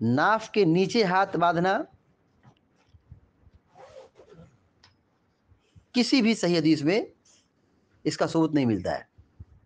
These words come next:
اور یہ اللہ رب العالمین کے سامنے کھڑے ہونے کی بدترین شکل ہے کہ کوئی آدمی کھڑا ہو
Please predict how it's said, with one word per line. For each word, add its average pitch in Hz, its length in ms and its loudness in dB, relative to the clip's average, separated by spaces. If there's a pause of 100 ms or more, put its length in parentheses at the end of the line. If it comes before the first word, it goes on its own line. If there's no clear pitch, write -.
(1800)
اور 151 120 0
یہ 196 160 2
اللہ 175 280 2
رب 151 180 0
العالمین 151 480 2
کے 160 120 0
سامنے 156 380 0
کھڑے 165 200 0
ہونے 156 260 2
کی 214 300 -4 (760)
بدترین 202 760 0
شکل 113 340 -4
ہے 78 100 -10 (1160)
کہ 127 80 -4
کوئی 156 260 4
آدمی 139 380 0
کھڑا 160 320 0
ہو 220 360 0